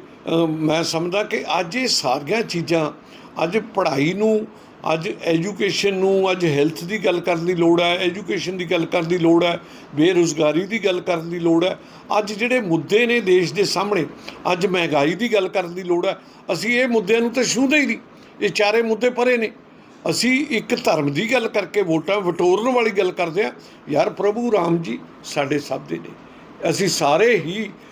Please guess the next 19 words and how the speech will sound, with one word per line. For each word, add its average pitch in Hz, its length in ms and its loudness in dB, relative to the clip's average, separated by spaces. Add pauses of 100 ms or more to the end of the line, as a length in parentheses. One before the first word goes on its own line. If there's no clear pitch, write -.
(200)
ਅਸੀਂ 165 120 -2
ਤਾਂ 208 80 2
ਬਚਪਨ 175 400 -2
ਤੋਂ 226 180 4
ਲੈ 214 160 4
ਕੇ, 208 240 2
ਅ, 180 760 -2 (120)
ਜਿਹੜਾ 214 280 4
ਵੀ 254 160 0
ਭਾਰਤ 185 320 0
ਦੇ 170 140 -2
ਵਿੱਚ 180 200 -2
ਪੈਦਾ 180 340 0
ਹੋਇਆ 160 260 0 (140)
ਉਹ 196 360 2 (440)
ਰਾਮ 160 420 0
ਦਾ 185 120 0
ਉਪਾਸ਼ਕ 160 600 -2
ਹੈ। 147 120 -6